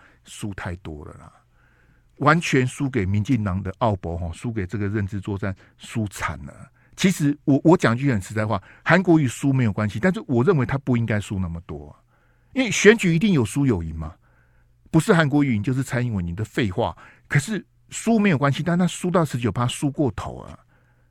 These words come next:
输到，输到亡命去啊啦！我们讲台语就是这个意思啦哈。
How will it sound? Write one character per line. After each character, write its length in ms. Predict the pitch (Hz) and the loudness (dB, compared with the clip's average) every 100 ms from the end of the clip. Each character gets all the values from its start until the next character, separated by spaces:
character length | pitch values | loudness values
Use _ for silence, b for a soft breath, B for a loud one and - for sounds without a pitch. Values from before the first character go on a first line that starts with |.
| _ | _
输 240 | - - 151 | -8 0 4
到， 180 | 190 202 | 4 2
输 220 | - - | -4 -2
到 200 | 147 180 170 - _ _ - 135 131 | 2 2 0 -10 _ _ -18 -14 -4
亡 260 | 131 113 101 | 2 4 4
命 240 | 110 98 | 0 -2
去 200 | - 92 | -6 -10
啊 100 | 78 | -10
啦！ 100 | 78 | -12
我 120 | 95 113 | -6 -4
们 100 | 113 | -2
讲 160 | 104 | -2
台 160 | 98 120 | -2 -2
语 160 | 120 | -2
就 100 | 92 | -6
是 120 | 117 113 | -6 -6
这 100 | 107 | -8
个 100 | 101 | -8
意 160 | 101 | -10
思 220 | 95 - | -14 -14
啦 100 | 104 | -14
哈。 200 | 78 101 | -12 -14